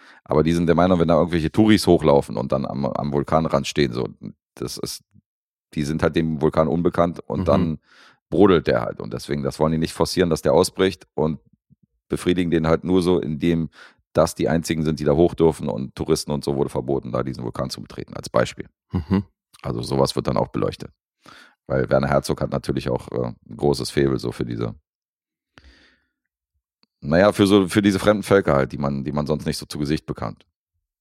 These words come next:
Speaker 2: Ja.
Speaker 1: Das hat allerdings auch den Nachteil, dass er ein bisschen sehr weit ausholt teilweise, weil, ähm, wo dieser Vulkan in Korea, wo über den berichtet wird, geht's halt sogar in den P-, Politikbereich. Da wird halt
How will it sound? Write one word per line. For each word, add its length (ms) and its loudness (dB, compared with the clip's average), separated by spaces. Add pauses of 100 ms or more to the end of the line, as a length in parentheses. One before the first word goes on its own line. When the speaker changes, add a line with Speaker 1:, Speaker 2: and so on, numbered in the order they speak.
(520)
Speaker 2:
Ja. 300 0
Speaker 1:
Das 260 2
hat 180 -2
allerdings 440 0 (120)
auch 120 4
den 160 0
Nachteil, 240 4
dass 120 2
er 60 4
ein 60 0
bisschen 460 -4
sehr 240 4
weit 160 2
ausholt 420 2
teilweise, 420 -4
weil, 220 -6 (920)
ähm, 580 -2 (100)
wo 360 2
dieser 200 4
Vulkan 300 2
in 80 0
Korea, 520 4
wo 160 4
über 200 2
den 140 4
berichtet 340 2
wird, 280 4 (180)
geht's 360 0
halt 140 2
sogar 200 2
in 60 0
den 120 0
P-, 160 -16 (140)
Politikbereich. 720 0
Da 140 -6
wird 160 -2
halt 160 2